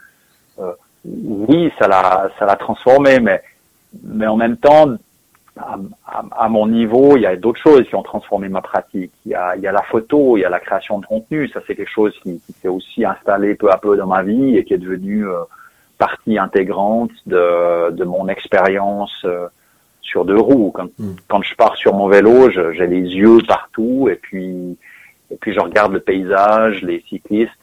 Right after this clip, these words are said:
Speaker 1: complètement, complètement différemment. Donc ça, c'est, c'est aussi quelque chose qui était totalement absent de, de mes, de mes tours du lac Léman, euh, hivernaux, euh, il y a, il y a trente ans.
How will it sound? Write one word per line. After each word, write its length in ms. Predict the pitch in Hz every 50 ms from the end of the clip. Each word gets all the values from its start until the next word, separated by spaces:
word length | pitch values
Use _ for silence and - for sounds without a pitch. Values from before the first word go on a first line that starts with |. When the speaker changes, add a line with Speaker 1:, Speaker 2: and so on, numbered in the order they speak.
| - - _ _ _ _ -
Speaker 1:
complètement, 760 | - 92 - - 92 90 - - 107 101 95 95 95 95 92
complètement 500 | - - - - - 95 - - 101 98
différemment. 720 | 95 92 95 - - 101 95 95 104 110 117 117 113 107
Donc 200 | 90 85 85 -
ça, 120 | - 104 - -
c'est, 160 | - 90 82 _
c'est 60 | - 95
aussi 220 | 92 - - -
quelque 140 | 92 87 -
chose 140 | - 117 -
qui 60 | -
était 160 | 87 - 85
totalement 500 | - - - - 98 92 98 95 92 90
absent 500 | 90 - - - - 110 107 107 110 110
de, 200 | 101 90 85 85
de 100 | 85 90
mes, 280 | 87 87 90 87 85 85 _ _ _ - _ - _ _ _ _ _ _ - -
de 100 | 101 95
mes 180 | 92 95 92
tours 220 | - - 117 104 98
du 120 | 101 104
lac 240 | 101 101 98 - -
Léman, 720 | 104 101 98 98 101 98 101 101 104 104 104 104 101 95
euh, 380 | 90 85 85 85 85 85 85 87
hivernaux, 960 | 95 95 90 98 95 92 95 95 95 95 98 101 101 104 104 104 101 95 87
euh, 120 | 85 85 85 85
il 60 | 85
y 40 | 85
a, 180 | 82 85 85 82
il 20 |
y 40 | 85
a 60 | 82
trente 300 | - - - 98 98 - 131
ans. 160 | 127 120